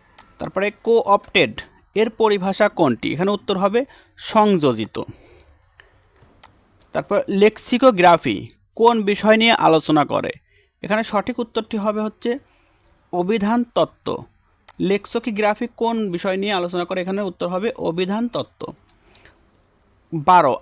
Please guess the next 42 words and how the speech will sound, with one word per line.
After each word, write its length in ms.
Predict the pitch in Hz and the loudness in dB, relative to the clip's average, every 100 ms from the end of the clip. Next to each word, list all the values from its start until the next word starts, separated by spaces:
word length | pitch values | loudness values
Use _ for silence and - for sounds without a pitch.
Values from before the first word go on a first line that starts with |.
| - | 0
আলপিন 420 | 175 214 208 240 233 | 2 2 0 -4 -4
কোন 200 | 202 190 | -4 -4
ভাষার 340 | 175 175 196 196 - | -6 -4 -4 -6 -4
শব্দ? 260 | 131 - - - - - | -6 -4 -10 -10 -14 -10
এখানে 180 | 180 202 - | -6 -6 -4
আলপিন 340 | 175 185 202 220 | -2 -2 -2 -4
হচ্ছে 240 | 226 254 | -4 -6
পর্তুগিজ 600 | 247 240 233 - 214 190 | -6 -4 -4 -2 -2 0
শব্দ। 260 | - 156 139 | -2 -2 0
আপনাকে 320 | 160 190 196 | -2 -2 0
অবশ্যই 460 | 196 185 202 254 254 - - - - - | 2 2 2 2 2 0 -18 -18 -18 -10
যে 160 | 180 277 | -2 2
কোনো 160 | 262 - | 4 2
পরীক্ষায়, 340 | 214 185 160 | 2 0 -2
শুধুমাত্র 340 | 190 214 220 - | -2 -2 -4 -2
এই 100 | 220 | -2
পরীক্ষা 320 | 208 190 - 143 | -2 -6 -4 -6
না, 60 | |
যে 140 | 135 180 | -4 -6
কোনো 160 | 196 208 | -6 -6
পরীক্ষার 400 | 196 196 220 196 | -8 -6 -8 -6
জন্য 140 | 208 | -6
আপনার 280 | 202 208 202 226 _ - _ _ _ - | -6 -6 -6 -10 _ -20 _ _ _ -16
শব্দ 500 | - - 226 214 214 220 | -8 -2 -2 -2 0 0
ভাণ্ডারটা 500 | 196 190 190 196 226 | 0 -2 -2 -4 -4
মুখস্থ 340 | 214 165 175 - | -4 -4 -8 -8
করতে 240 | 175 165 180 | -8 -6 -6
হবে 120 | 170 | -6
যে 100 | 175 - | -8 -6
কোন 200 | 233 233 | -4 -2
ভাষার 280 | 190 185 202 | -2 -4 -4
শব্দ 260 | 190 185 175 | -6 -6 -6
কোনটি। 420 | 175 165 120 - - _ - - - | -6 -4 -6 -8 -14 _ -20 -18 -8
এটা 140 | 220 | -6
কিন্তু 180 | 240 240 | -4 -2
মুখস্থ 340 | 233 214 226 233 233 | -2 0 -2 -4 -4
ছাড়া 140 | 220 214 | -4 -4
তেমন 280 | 185 160 156 | -4 -4 -4
কোনো 120 | 156 160 | -4 -2
ওয়ে 160 | 151 156 | -2 -4
নাই, 140 | 190 | -4
কিছু, 260 | 220 226 | -6 -6